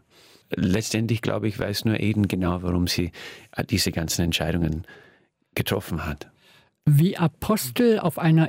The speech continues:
Speaker 2: Ikone standen Abu Imam und die anderen da.
Speaker 1: Ja.
Speaker 2: Das ist auch ein Satz aus Ihrem Roman. Wenn Sie über Religion schreiben, dann öffnet sich ja automatisch auch ein ganz großer Rahmen. Das gibt es ja auch alles im Christentum.
Speaker 1: Mhm.
Speaker 2: Mystiker, Märtyrer.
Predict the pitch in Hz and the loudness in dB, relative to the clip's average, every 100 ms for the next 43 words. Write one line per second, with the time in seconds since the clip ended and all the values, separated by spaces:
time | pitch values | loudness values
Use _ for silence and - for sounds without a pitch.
0 | - 156 - - - 262 269 185 127 120 | 4 2 2 -6 2 6 8 6 4 0
1 | - - - - - 147 143 147 151 151 | -6 -20 -8 -6 0 2 4 2 2 2
2 | 139 156 147 135 131 123 135 123 139 139 | 2 4 4 4 4 4 4 4 4 4
3 | 131 120 113 107 123 143 117 - _ - | 4 4 2 0 0 0 -4 -8 _ -4
4 | 160 131 131 156 139 151 127 139 - 208 | 0 0 2 2 2 2 2 0 -2 0
5 | 139 - 294 220 139 131 127 127 135 156 | 2 0 -2 2 4 4 4 4 4 4
6 | 147 135 165 143 147 156 131 139 151 151 | 4 2 2 2 2 2 2 4 4 2
7 | - 135 147 156 147 - - 160 151 165 | 0 0 2 2 0 -2 0 0 0 0
8 | 151 135 135 165 170 139 135 147 127 151 | 0 2 2 2 0 0 2 2 2 2
9 | - 151 139 147 127 143 165 151 127 - | 0 0 2 2 0 2 4 4 2 -2
10 | - - - _ - - 196 170 175 143 | -14 -14 -18 _ -4 0 0 2 0 2
11 | 170 165 165 143 202 - - 160 - 139 | 2 4 2 0 0 -2 0 0 4 4
12 | 123 - 156 160 113 120 160 139 156 143 | 4 4 4 6 4 2 -2 0 0 2
13 | 139 123 - - - 143 147 156 151 - | 2 0 -10 -10 2 4 6 4 0 2
14 | 151 143 139 139 135 | 2 4 4 2 2